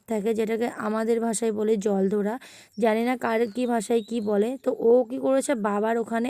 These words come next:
এত জোরে কামড় দিয়েছে, যেটা বলার বাইরে, রক্ত বেরিয়ে গেছে। তো বাবাকে আমি বলছি, "একটু ওঝা বাড়িতে যাও, ঝাড়িয়ে আসবে যাও।" বাবা বলছে, "না, কিছু হবে না, আমাকে আগে পরে অনেক কামড়িয়েছে।"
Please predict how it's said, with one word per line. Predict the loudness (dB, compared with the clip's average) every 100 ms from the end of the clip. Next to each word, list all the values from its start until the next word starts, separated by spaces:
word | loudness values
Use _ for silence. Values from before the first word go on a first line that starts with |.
| -4
এত | -6 -4
জোরে | -2 -2 -2
কামড় | -2 0 0 0
দিয়েছে, | 0 0 2 2 0 -4 -20 -12 -4
যেটা | 0 2
বলার | 4 4 6 4
বাইরে, | 2 2 2
রক্ত | 0 -2 0 2
বেরিয়ে | 4 6 4
গেছে। | 2 0 -4 -6 -14 -20 _
তো | 2
বাবাকে | 2 2 0 0
আমি | 0 0
বলছি, | 2 0 2 -2
"একটু | -4 -6 -2
ওঝা | 0 2 0
বাড়িতে | 0 0 0 0 0
যাও, | 0 0
ঝাড়িয়ে | 0 0 2 4
আসবে | 2 0 -2
যাও।" | -2 0
বাবা | 0
বলছে, | 0 0
"না, | -2 -4 -10 -20 _ -6
কিছু | -2 0
হবে | 0 2 0
না, | -2
আমাকে | -4 -4 -4
আগে | -2 -4
পরে | -2 -2
অনেক | -2 -2 -2 -2
কামড়িয়েছে।" | 0 2 2 0 -4